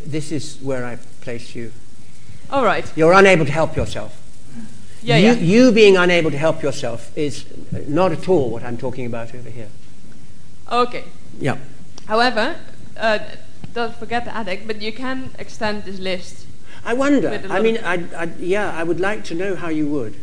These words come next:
Speaker 2: But whenever any agent is, um, dependent on another agent or a group of agents.
Speaker 1: Yeah. Of course, yes.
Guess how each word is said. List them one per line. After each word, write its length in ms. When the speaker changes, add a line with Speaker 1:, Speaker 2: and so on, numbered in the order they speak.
Speaker 2:
But 140
whenever 500
any 400
agent 460
is, 380
um, 560
dependent 600
on 160
another 280
agent 460
or 120
a 40
group 260
of 80
agents. 440
Speaker 1:
Yeah. 240
Of 160
course, 640
yes. 480